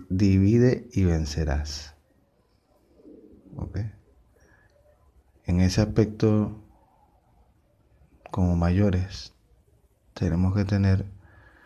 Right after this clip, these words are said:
los ojos bien abiertos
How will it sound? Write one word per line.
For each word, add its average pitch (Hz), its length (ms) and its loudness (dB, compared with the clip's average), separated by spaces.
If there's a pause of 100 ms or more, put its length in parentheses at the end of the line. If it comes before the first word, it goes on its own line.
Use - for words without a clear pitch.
(500)
los 90 380 0
ojos 98 400 0
bien 98 240 6
abiertos - 680 0